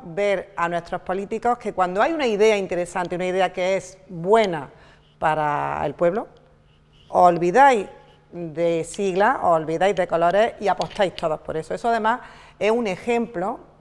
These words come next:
para que las comunidades nos llevemos bien, <laughs> para que los vecinos nos llevemos bien, porque prime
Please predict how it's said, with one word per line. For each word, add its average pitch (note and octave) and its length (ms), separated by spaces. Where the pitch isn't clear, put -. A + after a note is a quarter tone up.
para E3+ 280
que F3+ 120
las F3 140
comunidades F#3+ 640
nos G3+ 100
llevemos F#3 380
bien, A#3+ 340
<laughs> - 200
para A3+ 180
que A#3+ 80
los A3+ 140
vecinos B3+ 380
nos A#3 80
llevemos A3 400
bien, B3+ 360
porque F#3 340
prime C#4 640